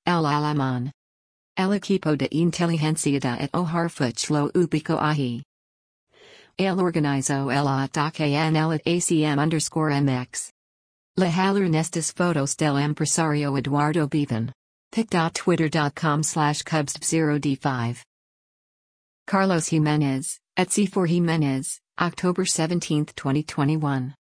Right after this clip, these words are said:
Información de inteligencia obtenida por Breitbart Texas reveló que Martínez es uno de los principales aliados criminales de Francisco Javier El Paco Pacas Medina,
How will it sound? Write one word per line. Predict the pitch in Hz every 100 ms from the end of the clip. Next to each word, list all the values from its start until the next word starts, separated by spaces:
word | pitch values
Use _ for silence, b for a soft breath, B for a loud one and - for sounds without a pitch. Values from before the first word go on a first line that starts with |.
| _
Información | - 220 220 170 131 127 165 151 143 123
de | 131
inteligencia | 147 165 - 170 170 143 156 151 151 139
obtenida | 127 - 147 156 160
por | - 165
Breitbart | 151 143 151 143 131 -
Texas | 160 - 151 -
reveló | 147 143 151 151 151
que | 156 147
Martínez | 147 139 - 147 131 131
es | 156 156
uno | 160 165 170
de | 147
los | 143 147 -
principales | - 175 170 170 143 156 151 160 160
aliados | 156 151 151 151 131 127
criminales | - 175 170 165 160 143 147 139
de | -
Francisco | 143 143 - 165 165 151 135
Javier | 131 156 151 151 160
El | 143 143
Paco | 139 156 151 147
Pacas | - 156 151 151 156
Medina, | 143 160 139 135 135